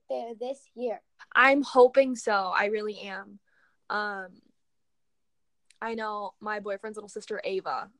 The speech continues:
Speaker 2: she's really into Maddie Poppy and wants to go to the Maddie Poppy concert. She's on a free stage.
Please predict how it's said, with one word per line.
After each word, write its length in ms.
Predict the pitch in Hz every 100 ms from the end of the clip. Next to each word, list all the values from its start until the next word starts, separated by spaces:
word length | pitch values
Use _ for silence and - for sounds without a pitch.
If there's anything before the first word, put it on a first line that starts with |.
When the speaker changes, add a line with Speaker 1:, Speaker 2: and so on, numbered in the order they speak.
| _
Speaker 2:
she's 280 | - 220 202
really 300 | 208 214 202
into 160 | 208
Maddie 260 | 220 196 190
Poppy 440 | - 196 185 - 170
and 80 | 156
wants 200 | 170 196
to 60 | 214
go 80 |
to 60 | 208
the 120 | 202
Maddie 320 | 202 208 185
Poppy 340 | 202 196 196 196
concert. 540 | 202 196 196 196 196
She's 200 | - 214
on 100 | 202
a 60 | 196
free 220 | - 196
stage. 560 | 196 180 151 151 -